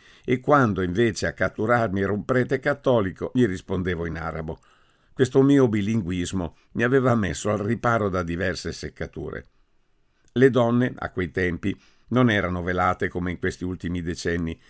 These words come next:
Il velo era facoltativo, bastava un copricapo, una sciarpa e via, capelli al vento. Ero precoce e le alessandrine mi piacevano. Ero riuscito a non avere guai neppure col sesso. E poi,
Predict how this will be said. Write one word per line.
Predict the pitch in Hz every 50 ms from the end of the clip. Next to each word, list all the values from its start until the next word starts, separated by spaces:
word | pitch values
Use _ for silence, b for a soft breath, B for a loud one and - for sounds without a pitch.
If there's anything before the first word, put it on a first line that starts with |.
| b b b b
Il | - 139 147
velo | 135 139 156 160 151 151 143
era | 131 127
facoltativo, | 123 - 123 117 - 123 117 98 - 123 123 127 104 98 92 92 101 98 b b b b b b
bastava | b 120 120 117 - - 120 123 110 117
un | 113 113 113 101
copricapo, | - - 110 - 139 113 95 - 98 87 101 117 123 - 95 90
una | 87 92 101
sciarpa | 98 - - 113 110 113 110 104 - _ - 85 80 76 _ _
e | - - 123 101
via, | 78 95 107 101 80 65 - _ _ _ _ -
capelli | - - - 123 120 104 95
al | 95 95 80
vento. | 78 85 80 78 67 - 73 69 - _ _ _ _ _ _ _ _ -
Ero | - 104 90 85 90 -
precoce | - - 120 135 135 - 160 160 165 156 - - 104 B B B B B
e | - 131
le | 127 127
alessandrine | 123 120 120 120 - - 117 110 104 107 117 113 101 101
mi | 92 90 85 80
piacevano. | - 82 82 - - 80 78 76 80 85 87 78 - _ _ _ _ _ _ _ _ _ _ _ _ _
Ero | - 113 101 92 98 98 104
riuscito | 110 113 117 120 - - 87 82 - 107
a | 104
non | 113 110 101
avere | 104 98 90 95 90 107 107
guai | 98 104 95 87 85 92
neppure | 98 113 117 - - 127 123 110 101
col | - - 92 87
sesso. | - - - 73 76 - - - 82 82 _ _ _ _
E | - 123 123
poi, | 123 - - 110 110 - 73 -